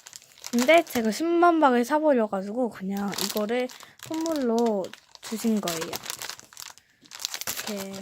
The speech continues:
공책이 있고요. 다음은 판스들이고요. 이 스위트 핑 동안에 이 판스 두 개고, 이거는 제가 영상으로 봤을 때 한별님 출처라고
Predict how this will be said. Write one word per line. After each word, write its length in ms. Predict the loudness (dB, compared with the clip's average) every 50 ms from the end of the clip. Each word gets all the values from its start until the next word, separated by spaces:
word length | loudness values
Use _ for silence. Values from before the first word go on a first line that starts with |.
| -14 -12
공책이 420 | -12 -12 -12 -10 -10 -12 -12 -12 -14
있고요. 420 | -16 -18 -18 -14 -10 -8 -8 -8 -10 -14 _ _ _ _ _ _ _ _ _ _ _ _ _ _ _ _ _ _ _ _ _ _ _ _ _ _ _ _ _ _ _ _ _ _
다음은 440 | -20 -10 -6 -4 -2 0 0 -2 -2
판스들이고요. 840 | -4 -6 -6 -4 0 0 2 2 2 0 -2 -2 -2 0 -2 -2 -2 -4 _ _ _ _ _ _ -20 -20 -20 -20 -20 -20 -20 _ -20 -20 -14 -10
이 300 | -10 -8 -6 -6 -6 -6
스위트 380 | -8 -8 -10 -12 -12 -12 -16 -18 -8
핑 320 | -2 0 0 0 0 -2 -4
동안에 1000 | -4 -6 -8 -8 -8 -8 -8 -10 -10 -12 -14 -16 -16 -14 -12 -10 -10 -8 -10 -10 -10 -10
이 100 | -10 -10
판스 640 | -10 -8 -6 -6 -6 -6 -10 -10 -8 -6 -6 -8 -8
두 180 | -10 -16 -14
개고, 380 | -10 -8 -8 -8 -8 -4 -4 -4 -4 -4 -8 -4 -2 -2 -2 -2 -8
이거는 520 | -12 -8 -6 -6 -6 -4 -6 -6 -6 -6 -6
제가 280 | -8 -8 -8 -6 -6
영상으로 500 | -4 -4 -6 -2 -2 -2 0 0 -2 -4
봤을 380 | -4 -6 -10 -10 -8 -8 -8 -6
때 220 | -4 -2 -2 -2
한별님 880 | -2 -4 -4 -4 -2 0 2 2 4 2 2 0 0 0 0 0 0 0
출처라고 1300 | -2 -6 -10 -12 -12 -12 -8 -6 -4 -4 -2 -2 -2 -2 -4 -4 -6 -8 -8 -6 -2 -2 0 0 -2 -4